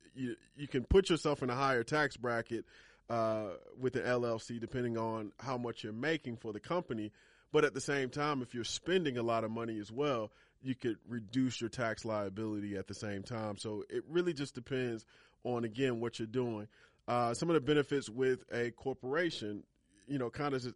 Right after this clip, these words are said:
the same thing, looking at taxation. Uh, with a corporation, we have double taxation because we have,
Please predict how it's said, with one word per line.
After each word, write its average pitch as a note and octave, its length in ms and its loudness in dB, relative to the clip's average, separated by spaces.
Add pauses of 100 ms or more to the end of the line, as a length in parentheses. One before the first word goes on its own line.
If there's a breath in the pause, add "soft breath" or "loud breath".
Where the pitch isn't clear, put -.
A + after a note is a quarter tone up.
(140)
the C#3+ 80 -6
same C#3 300 0
thing, C#3+ 300 2
looking C3 200 -4
at - 160 -6
taxation. B2 680 -2 (400 loud breath)
Uh, A#2 220 0
with A#2 100 -4
a A#2+ 60 -6
corporation, D3 560 2
we B2+ 100 0
have A#2 300 0
double C#3 280 0
taxation A2+ 640 -4
because A2+ 480 -6
we A#2 140 -6
have, A2+ 460 -4